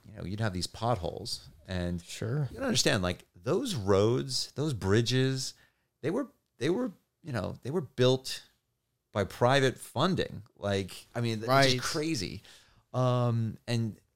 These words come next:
Speaker 1: all I'm gonna say is, yeah, it's, the money is, when there's, like, not a lot of accountability, it's, it's, it's easy to, you know, I, it's, I, I,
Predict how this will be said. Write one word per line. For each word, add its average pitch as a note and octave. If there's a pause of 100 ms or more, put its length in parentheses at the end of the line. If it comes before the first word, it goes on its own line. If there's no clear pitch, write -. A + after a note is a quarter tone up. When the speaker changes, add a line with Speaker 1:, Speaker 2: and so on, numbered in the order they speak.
(160)
Speaker 1:
all D3
I'm D3+
gonna C3
say G#2
is, F2+
yeah, D#2+
it's, -
the -
money C3+
is, F#2+ (720)
when G2
there's, G2 (340)
like, -
not A2
a A#2+
lot G2+
of F2+
accountability, F2+ (280)
it's, -
it's, F2+
it's E2+
easy G#2
to, E2+ (440)
you B2+
know, F2+
I, G#2+
it's, - (160)
I, -
I, G2